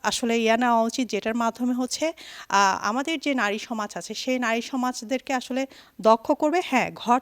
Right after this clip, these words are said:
থেকে বের হয়ে নারীরা আসে, এটা এখনো পর্যন্ত চিটাগাংয়ে কিন্তু একটা চ্যালেঞ্জ আছে কিন্তু।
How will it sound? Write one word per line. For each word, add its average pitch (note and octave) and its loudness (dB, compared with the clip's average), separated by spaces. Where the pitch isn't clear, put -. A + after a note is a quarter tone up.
থেকে D#4+ -2
বের C#4 4
হয়ে C#4 6
নারীরা A#3 4
আসে, A3+ -2
এটা A3 2
এখনো A#3+ 0
পর্যন্ত B3 0
চিটাগাংয়ে G3 -4
কিন্তু A3 -6
একটা - -8
চ্যালেঞ্জ G#3 -2
আছে F#3+ 2
কিন্তু। E3 -8